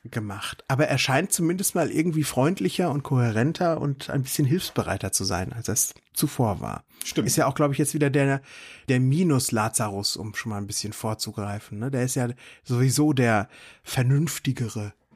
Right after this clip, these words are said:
Speaker 2: Aber erzählt ja auch nicht die ganze Wahrheit, ne? Weil das mit der Zeitmaschine, das entpuppt sich ja dann auch wieder als falsch irgendwie. Was mir
Speaker 1: Mhm.
Speaker 2: übrigens hier an der Stelle aufgefallen ist, ich weiß nicht, ob das vorher schon so war, aber die Krankenstation wurde ein bisschen umgebaut, oder? Oder kommt mir das nur so vor? Oder haben sie einfach aus einer anderen Perspektive gefilmt?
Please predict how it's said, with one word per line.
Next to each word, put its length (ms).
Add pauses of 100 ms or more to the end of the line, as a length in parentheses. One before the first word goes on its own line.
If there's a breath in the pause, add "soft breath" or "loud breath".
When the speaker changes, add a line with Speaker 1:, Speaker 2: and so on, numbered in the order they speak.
Speaker 2:
Aber 360 (120)
erzählt 360
ja 100
auch 140
nicht 180
die 60
ganze 320
Wahrheit, 400
ne? 300
Weil 500
das 160
mit 100
der 100
Zeitmaschine, 600
das 260
entpuppt 400
sich 100
ja 60
dann 120
auch 160
wieder 180
als 180
falsch 380
irgendwie. 580 (220 loud breath)
Was 160
mir 60
Speaker 1:
Mhm. 40
Speaker 2:
übrigens 240
hier 140
an 60
der 100
Stelle 220
aufgefallen 480
ist, 220
ich 160
weiß 140
nicht, 120
ob 60
das 140
vorher 240
schon 240
so 500
war, 120
aber 220
die 180
Krankenstation 640
wurde 160
ein 80
bisschen 240
umgebaut, 500
oder? 300 (380 loud breath)
Oder 180
kommt 180
mir 80
das 160
nur 80
so 120
vor? 260
Oder 180
haben 100
sie 140
einfach 220
aus 160
einer 80
anderen 180
Perspektive 720
gefilmt? 580